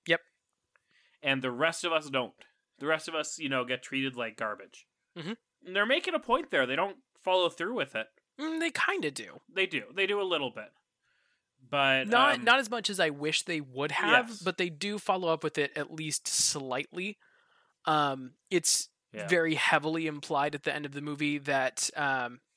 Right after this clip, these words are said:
Speaker 1: the current headmaster, Shia LaBeouf's dad, is
Speaker 2: Mm-hmm.
Speaker 1: no longer the headmaster, and his father-in-law is
Speaker 2: Yes.
Speaker 1: resuming his position as headmaster.
Speaker 2: Yes.
Speaker 1: Um, and then the, uh, Shia LaBeouf then gets sent to the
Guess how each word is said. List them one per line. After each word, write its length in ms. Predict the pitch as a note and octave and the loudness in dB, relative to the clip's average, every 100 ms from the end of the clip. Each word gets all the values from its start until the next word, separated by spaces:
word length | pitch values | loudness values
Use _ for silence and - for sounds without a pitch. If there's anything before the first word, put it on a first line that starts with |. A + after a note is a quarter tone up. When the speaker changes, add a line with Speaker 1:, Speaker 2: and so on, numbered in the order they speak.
| _ _ | _ _
Speaker 1:
the 280 | D3+ D3+ C3+ | -10 -8 -6
current 420 | - G3 E3 D3 | -2 2 2 0
headmaster, 760 | - C#3+ C#3 C3 - D3 B2 C3 _ | 0 -2 0 -4 -2 -2 -4 -6 _
Shia 200 | - D3 | -2 -2
LaBeouf's 220 | C3+ C#3 - | 0 -4 2
dad, 380 | C#3+ C3+ C3 - - _ - | 4 4 2 -6 -20 _ -6
is 140 | C#3+ | -6
Speaker 2:
Mm-hmm. 60 | C3+ | -4
Speaker 1:
no 100 | C#3 | -4
longer 380 | C3 F3+ F3+ D#3 | 2 2 4 0
the 60 | C#3+ | 0
headmaster, 600 | C3+ C3+ B2+ - C3 B2+ | -2 -2 -6 -6 -6 -6
and 220 | C#3+ C3 | -8 -10
his 220 | C3 B2 | -6 -4
father-in-law 840 | - C3+ D3+ C3 C3 B2+ A#2+ A#2 - _ _ - - - | 4 4 4 0 -6 -4 -4 -4 -8 _ _ -20 -20 -6
is 280 | D3 C3+ C3 | -2 0 0
Speaker 2:
Yes. 320 | A2+ - C#3+ | -2 -2 -6
Speaker 1:
resuming 540 | C#3+ C#3 E3 D#3 C3+ | -4 -2 -2 -2 -4
his 200 | B2 B2 | -6 -8
position 420 | - B2 A#2 - G#2 | -6 -6 -6 -8 -6
as 140 | - | -8
headmaster. 640 | G#2+ G#2+ G#2+ - A#2+ G#2+ _ - | -8 -10 -10 -8 -10 -12 _ -12
Speaker 2:
Yes. 460 | B2 G#2+ - - - | -10 -10 -12 -14 -2
Speaker 1:
Um, 420 | C#3 C3 A#2+ A2+ _ _ - | 0 0 -4 -8 _ _ -2
and 160 | D#3 D3+ | 0 2
then 320 | C#3+ C#3 C#3+ _ _ _ - | 0 -4 -16 _ _ _ -14
the, 500 | F3 D3 C3+ C3 B2+ | -8 -4 -2 -2 0
uh, 240 | B2+ B2+ - | 0 0 0
Shia 260 | F3 D#3+ C#3+ | 4 4 4
LaBeouf 240 | C#3 B2+ | 0 0
then 440 | D3 C#3 C3+ C3 - _ D3+ | 0 0 0 -10 -18 _ -4
gets 200 | D3 C3 | -2 2
sent 320 | - C#3 B2+ - | 2 0 -2 -6
to 320 | D3 C3 B2 | -4 -6 -8
the 340 | C3 B2+ B2 | -8 -6 -6